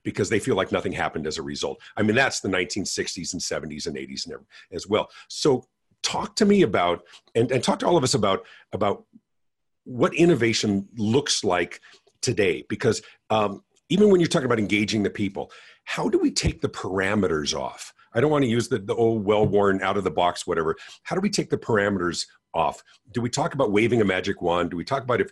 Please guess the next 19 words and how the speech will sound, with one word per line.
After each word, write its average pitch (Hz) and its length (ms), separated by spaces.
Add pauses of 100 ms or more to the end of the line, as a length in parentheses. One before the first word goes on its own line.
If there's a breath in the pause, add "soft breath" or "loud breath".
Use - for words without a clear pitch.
(140 loud breath)
if - 160
price 107 320
was 101 160
no 92 220
issue 85 440 (380 loud breath)
and 92 160
allow 95 380
people 120 320
to - 40
think 101 240
much 110 380
bigger 117 340
and 90 160
broader 90 680 (440 soft breath)
about 92 340 (100)
unique 110 440
solutions, 87 600
unique 107 240
scenarios 95 720